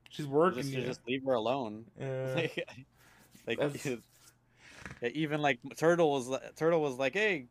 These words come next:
Speaker 2: I can introduce you to other girls. There's a lot more. There's a lot more prostitutes out there."
Speaker 1: <laughs> There's a lot more,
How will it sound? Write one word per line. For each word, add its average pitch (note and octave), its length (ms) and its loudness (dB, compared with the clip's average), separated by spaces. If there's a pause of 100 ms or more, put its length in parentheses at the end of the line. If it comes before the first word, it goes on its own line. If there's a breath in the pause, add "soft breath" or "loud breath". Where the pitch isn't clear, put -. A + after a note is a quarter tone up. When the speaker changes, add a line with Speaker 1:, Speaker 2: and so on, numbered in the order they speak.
(100)
Speaker 2:
I E3 260 -2
can E3+ 320 -8
introduce D#3+ 500 -2
you F3+ 80 -6
to D3+ 120 2
other F3 240 2
girls. G2+ 380 -4
There's C3 140 -6
a C#3 60 -2
lot A#2 340 4
more. A2+ 440 -4
There's A#2+ 140 -8
a A#2+ 40 2
lot D3+ 220 2
more E3+ 120 2
prostitutes D#3 580 0
out A#2+ 180 2
there." A#2 240 -4
Speaker 1:
<laughs> - 320 4
There's A3 180 12
a G3+ 60 12
lot G3+ 300 12
more, F#3+ 240 2